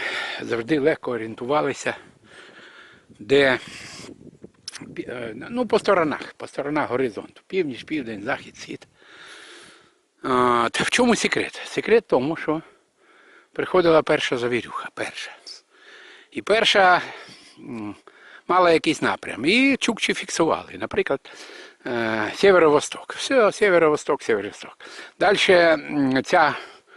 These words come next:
завірюха гладила, е, заглажувала цю траву, те все, що під низом, у такому напряму, із, е, півночі на схід.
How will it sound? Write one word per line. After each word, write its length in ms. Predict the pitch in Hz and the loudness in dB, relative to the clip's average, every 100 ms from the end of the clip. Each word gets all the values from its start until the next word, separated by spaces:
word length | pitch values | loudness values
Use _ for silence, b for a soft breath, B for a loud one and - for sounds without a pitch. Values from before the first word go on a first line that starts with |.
| B B B B B B - _ | B B B B B B -20 _
завірюха 540 | - 151 156 180 156 147 | 0 4 8 8 6 4
гладила, 800 | 131 151 151 160 151 147 139 135 127 120 120 117 | 4 4 6 6 6 4 2 0 2 2 2 0
е, 40 | 110 | 2
заглажувала 800 | 131 127 156 143 127 123 120 113 | 2 4 6 6 6 6 4 2
цю 260 | - 101 | -4 -8
траву, 520 | - 117 123 185 196 | -6 -4 -2 -2 -2
те 140 | 180 151 | -2 -4
все, 240 | - 156 | -2 -6
що 140 | - 120 | -4 -6
під 200 | 123 113 | -6 -4
низом, 420 | 135 117 113 110 b b b | -2 -2 -6 -8 b b b
у 160 | - 131 | -8 -2
такому 400 | 147 196 190 160 | 0 2 4 4
напряму, 520 | 131 101 92 90 92 | 2 0 -6 -10 -10
із, 300 | 104 98 - | -10 -10 -8
е, 340 | 113 101 98 98 - B B B | -4 -4 -4 -8 -14 B B B
півночі 760 | 196 208 175 - 147 143 123 | 2 4 4 4 4 4 4
на 240 | 117 117 120 | 0 2 2
схід. 420 | - - - - | 0 -12 -14 -20